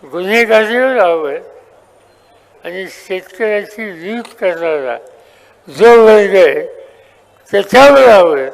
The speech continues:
या संबंधीची आपली कारकीर्द ही लोकांच्या लक्षात राहील, या प्रकारचं काम त्यावेळी त्यांनी केलेलं होतं. ते निघून गेले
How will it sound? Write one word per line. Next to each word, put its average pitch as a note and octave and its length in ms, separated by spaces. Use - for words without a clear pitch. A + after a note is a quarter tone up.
या F3+ 200
संबंधीची F3 760
आपली E3+ 360
कारकीर्द F3+ 580
ही E3 160
लोकांच्या E3 500
लक्षात E3 580
राहील, G3+ 320
या F3+ 180
प्रकारचं D#3+ 580
काम D#3+ 400
त्यावेळी D3+ 440
त्यांनी C#3+ 380
केलेलं B2 640
होतं. A2+ 280
ते E3 60
निघून F#3 440
गेले B2+ 380